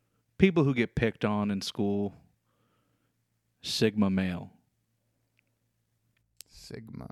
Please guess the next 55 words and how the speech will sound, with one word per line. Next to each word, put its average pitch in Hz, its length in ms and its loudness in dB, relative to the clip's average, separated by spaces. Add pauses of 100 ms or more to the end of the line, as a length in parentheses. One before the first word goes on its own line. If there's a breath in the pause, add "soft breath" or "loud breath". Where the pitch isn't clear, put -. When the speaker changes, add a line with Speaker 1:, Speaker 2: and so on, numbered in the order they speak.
(420)
Speaker 1:
Well, 113 180 4
they 113 120 2
got 113 200 -2
that 120 180 2
grind 113 340 2
set. 95 260 -2
I 92 40 -4
don't 98 140 -2
know 101 40 -2
what 104 140 -2
to 104 80 -4
tell 117 240 -2
you. 90 200 -4 (160)
Speaker 2:
Okay. - 300 -12 (420 loud breath)
Well, 143 280 2 (400)
you 143 120 2
know, 143 300 0
uh, 87 400 -4 (120)
us 160 280 0
plugging 165 440 -2
our 131 160 0
email 196 400 0
addresses 120 600 -4
actually 120 380 -6
brought 117 320 -4
some 120 160 -8
fruit 208 400 -2
to 170 100 -4
the 120 120 -6
table. 90 480 -12
Speaker 1:
No, 135 200 4
it 110 80 -2
hasn't. 107 460 -6
Speaker 2:
It 120 160 -6
has. 135 240 -2
Speaker 1:
People 165 180 4
emailed 175 360 6
us? 196 440 2
Speaker 2:
W-, - 200 -12
one 165 220 -2
person 113 380 -6
has 107 80 0
Speaker 1:
I 127 60 4
hope 170 180 4
they 156 80 4
Speaker 2:
emailed 151 40 6
Speaker 1:
were 151 80 2
Speaker 2:
us. 151 60 4
Speaker 1:
either 143 180 4
really 139 260 4
nice 139 340 2
or 113 60 0
really, 113 460 4
really 110 320 2
mean. 101 480 0